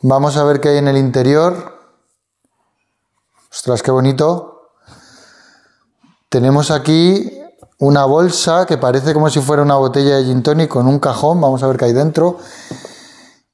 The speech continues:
Es una pasada. La verdad es que lo que está, eh, intentando simular es la caja de un gin tonic. Espero que no se me caiga y no la líe. Lo que tenemos aquí son los ingredientes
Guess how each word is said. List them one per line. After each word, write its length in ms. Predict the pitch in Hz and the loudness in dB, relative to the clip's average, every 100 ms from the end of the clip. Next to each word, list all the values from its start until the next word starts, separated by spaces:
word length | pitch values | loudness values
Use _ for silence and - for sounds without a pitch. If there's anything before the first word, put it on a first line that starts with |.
| _ _ _ _ _ | _ _ _ _ _
Es 160 | 160 190 | 0 2
una 180 | 196 | 2
pasada. 360 | 175 131 139 120 | 2 0 2 2
La 80 | 120 | 2
verdad 180 | 135 156 | 2 0
es 60 | |
que 460 | - 180 185 185 - - _ | 0 0 -2 -6 -18 -20 _
lo 180 | - 143 | -4 0
que 80 | 147 | 0
está, 600 | 147 170 160 165 185 165 | 0 0 2 2 0 0
eh, 240 | 147 147 | 0 2
intentando 1080 | 143 135 147 131 151 156 151 156 151 151 160 | 0 0 -2 0 0 2 2 2 2 2 0
simular 680 | 147 - 175 160 139 139 143 | -4 0 2 4 4 2 2
es 200 | 151 147 | 0 2
la 160 | 143 131 | 0 0
caja 260 | 131 147 | -2 -2
de 120 | 143 | 0
un 100 | 147 | 0
gin 220 | 143 127 110 | 2 0 0
tonic. 240 | 147 117 | -2 -2
Espero 280 | 98 135 151 | -4 -2 0
que 60 | 151 | 0
no 80 | |
se 120 | 143 139 | -2 -2
me 120 | 123 | 0
caiga 440 | 123 127 147 165 - - - - - | 2 2 2 0 -8 -20 -20 -20 -6
y 80 | 143 | 0
no 140 | 143 139 | 2 4
la 120 | 127 | 2
líe. 220 | 135 151 | 2 2
Lo 100 | 156 | 2
que 100 | 127 | 0
tenemos 320 | 123 127 131 | 0 0 0
aquí 260 | 135 135 139 | -2 -2 -2
son 240 | 147 139 | 0 2
los 160 | 143 139 | 2 2
ingredientes 720 | 135 127 131 143 143 151 156 | 2 2 2 0 2 0 0